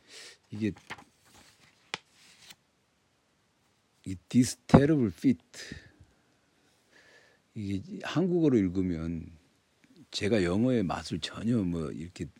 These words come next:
아는 그런 <laughs> 인간이 못 됩니다.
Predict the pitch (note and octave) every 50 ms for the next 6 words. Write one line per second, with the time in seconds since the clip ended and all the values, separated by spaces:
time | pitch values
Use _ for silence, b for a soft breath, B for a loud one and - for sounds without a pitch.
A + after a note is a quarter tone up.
0 | - _ - - E2 E2+ F#2 G2 G2 F#2 E2+ D#2 D#2+ E2 - - - F2 F2 F2
1 | F2 D#2 C2+ A#1+ A1+ A#1 A1+ G1+ - - - - - - _ _ _ _ _ _
2 | _ - - - - - - - - - - - - - - - - - - -
3 | - _ _ _ - - - - _ - - C3+ A#2 G2+ F2+ G#2 G#2 F#2 E2 D#2
4 | E2 D#2 - - E2+ F2 E2+ D#2+ - - - -